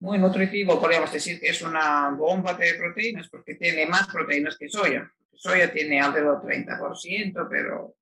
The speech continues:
tarwi tiene como cincuenta por ciento de proteína, ¿no? Mitad del grano de tarwi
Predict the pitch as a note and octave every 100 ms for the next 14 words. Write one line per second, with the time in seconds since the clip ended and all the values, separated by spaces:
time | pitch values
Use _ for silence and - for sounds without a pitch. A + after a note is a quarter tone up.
0 | - - - - A#2 - - - F#3+ -
1 | - - - A3+ F#3 F#3 F3 E3+ A3+ A3
2 | - F#3 - - - - - - - E3
3 | E3+ F#3+ - E3 D#3+ - _ _ - E3
4 | E3 D#3 E3 F#3 F3+ D3+ - F#3 -